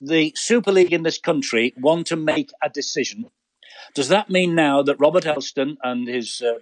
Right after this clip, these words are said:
board of, of governance has to get on the phone to the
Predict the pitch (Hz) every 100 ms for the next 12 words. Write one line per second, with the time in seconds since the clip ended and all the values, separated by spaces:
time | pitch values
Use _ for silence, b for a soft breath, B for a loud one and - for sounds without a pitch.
0 | _ 139 139 143 139 - - 120 - 139
1 | 123 117 131 - 151 - 139 175 202 196
2 | 185 170 123 107 127 - _ _ _ _
3 | _ - 139 123 131 127 127